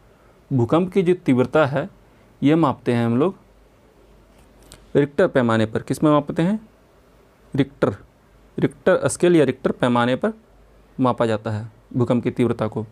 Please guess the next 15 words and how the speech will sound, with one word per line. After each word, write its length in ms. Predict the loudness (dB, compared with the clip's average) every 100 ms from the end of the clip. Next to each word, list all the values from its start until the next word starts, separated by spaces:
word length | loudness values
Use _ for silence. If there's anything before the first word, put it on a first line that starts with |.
| -18 _ _ _ _ _ _ _ -4
आगे 160 | 0 2
बढ़ते 220 | 2 0
हैं, 140 | -6 -4
अगला 180 | -2 0
सवाल 260 | 0 0
है 140 | -2 -8 _ _ _ _ _ _ _ -20 -20 -20 -20 _ 0
कौन 200 | 2 2
सी 140 | 2
राशि 280 | 2 2 0
रिक्टर 320 | -2 -2 -2
स्केल 260 | 0 2 2
पर 120 | 2
मापी 260 | 0 0 0
जाती 280 | -2 -2
है? 120 | -4